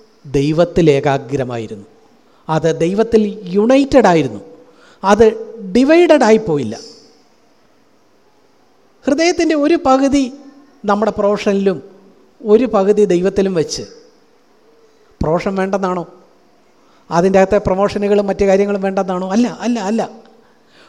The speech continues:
പക്ഷേ, പക്ഷേ നമ്മളെ ജീവിതത്തിൽ ഒന്നാം സ്ഥാനം ഒരു കാര്യം എന്നുള്ള നിലയിൽ നമ്മളൊരു കാര്യത്തെ കണ്ടാൽ അത് ദൈവത്തിനായിരിക്കണം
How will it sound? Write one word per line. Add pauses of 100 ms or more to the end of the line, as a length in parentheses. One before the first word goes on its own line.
(140)
പക്ഷേ, (600)
പക്ഷേ
നമ്മളെ
ജീവിതത്തിൽ (200)
ഒന്നാം
സ്ഥാനം (380)
ഒരു
കാര്യം
എന്നുള്ള
നിലയിൽ
നമ്മളൊരു
കാര്യത്തെ
കണ്ടാൽ (480)
അത് (360)
ദൈവത്തിനായിരിക്കണം